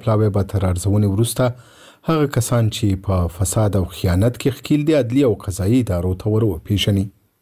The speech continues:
د عامه روغتیا وزارت دا اعلان وروسته له هغې کوي چې د دې وزارت په ګودامونو کې په هغه موادو کې د غلا او فساد په اړه اندېښنې زیاتې شوې چې د کرونا وایروس سره د مبارزې په هدف له افغانستان سره د نورو هیوادونو لخوا مرسته شوې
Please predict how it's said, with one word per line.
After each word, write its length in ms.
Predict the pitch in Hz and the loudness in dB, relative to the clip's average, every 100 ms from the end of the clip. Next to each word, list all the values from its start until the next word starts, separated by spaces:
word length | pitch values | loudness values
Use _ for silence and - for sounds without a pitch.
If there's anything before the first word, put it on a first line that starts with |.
| _ _ - - - - | _ _ -20 -18 -20 -6
د 100 | 165 | 0
عامه 160 | 170 165 | 2 2
روغتیا 220 | 160 - 160 | 0 0 0
وزارت 320 | 151 156 147 | 2 0 2
دا 80 | 147 | 2
اعلان 260 | 143 143 143 | 2 2 0
وروسته 240 | 139 139 | 0 0
له 80 | 131 | 2
هغې 140 | 127 120 | 0 0
کوي 160 | 120 120 | 0 0
چې 300 | - 123 117 | 0 2 2
د 180 | 110 104 | 2 2
دې 80 | 113 104 | 2 2
وزارت 360 | 104 104 101 | 0 0 -2
په 120 | 92 87 | -4 -2
ګودامونو 440 | 85 85 90 120 120 | -2 0 2 2 2
کې 240 | - 131 123 | 0 0 2
په 120 | 110 | 0
هغه 180 | 117 110 | 2 2
موادو 380 | 101 101 95 87 | 2 2 0 -2
کې 60 | 92 | -4
د 140 | 90 | 0
غلا 160 | 98 104 92 | 0 2 0
او 40 | - | -2
فساد 420 | 90 - 120 117 | -6 -2 -2 0
په 100 | 117 | 0
اړه 160 | 104 98 | 0 2
اندېښنې 380 | 92 90 101 101 82 | 0 -2 0 0 0
زیاتې 320 | - 113 117 131 | 0 0 2 -2
شوې 160 | - 143 - | 0 -2 0
چې 680 | 147 143 - - - - | -2 -4 -16 -20 -16 -6
د 100 | 160 | -4
کرونا 300 | 143 143 147 135 | 0 2 2 2
وایروس 340 | 120 123 139 123 | 2 2 -2 -2
سره 180 | 101 | -2
د 80 | 95 | 0
مبارزې 580 | 95 95 90 90 117 110 | 0 0 -2 0 0 0
په 140 | 90 90 | -2 0
هدف 280 | 127 127 | -2 0
له 140 | 135 107 | -2 0
افغانستان 480 | 95 87 - 123 - | -4 -2 0 0 0
سره 220 | 139 127 | -2 2
د 120 | 113 | 2
نورو 240 | 143 123 | 2 0
هیوادونو 480 | 98 92 85 104 95 | -2 -4 -2 0 0
لخوا 300 | 92 - 98 | -2 -2 0
مرسته 420 | 90 117 - 139 - | 2 0 0 -2 2
شوې 220 | 147 | 2